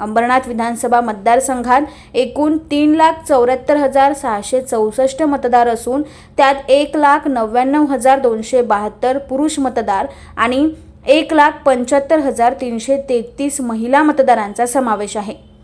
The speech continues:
विशेष म्हणजे, ज्येष्ठ मतदार दोन हजार नऊशे छत्तीस, युवा मतदार सहा हजार दोन, दिव्यांग मतदार एक हजार शंभर आणि तृतीयपंथी मतदार एकोणसाठ आहेत.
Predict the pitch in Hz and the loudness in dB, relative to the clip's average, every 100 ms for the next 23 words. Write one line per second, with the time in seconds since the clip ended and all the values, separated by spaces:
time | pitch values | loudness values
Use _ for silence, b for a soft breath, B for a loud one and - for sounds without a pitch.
0 | - - 226 254 247 254 240 233 262 220 | -20 -10 0 0 2 -2 -2 0 0 2
1 | 220 - 277 262 262 233 247 269 226 233 | 0 0 -2 0 0 2 2 2 0 -2
2 | 247 233 220 247 269 240 214 208 240 240 | -2 -4 2 2 2 -2 -6 -4 -6 -4
3 | 220 - 269 294 - B B B 254 285 | -8 -6 -4 -4 -6 B B B 0 2
4 | 311 320 311 269 285 311 311 254 240 226 | 4 4 2 4 2 2 -2 -2 2 0
5 | 220 202 190 214 247 302 B B B 220 | 0 -2 0 0 2 0 B B B 0
6 | 262 277 302 302 294 269 240 254 - 220 | 2 4 4 4 2 2 4 2 2 -2
7 | 220 226 214 208 - 294 294 208 - B | -2 -4 -4 -4 -2 0 2 0 -4 B
8 | B - 240 262 269 262 262 294 339 330 | B -6 -2 -2 -2 -6 -4 0 2 2
9 | 269 277 269 233 233 220 233 262 - 220 | 0 -2 -4 -2 -2 2 2 2 -6 -6
10 | - 285 285 247 294 - | 0 2 2 0 0 -6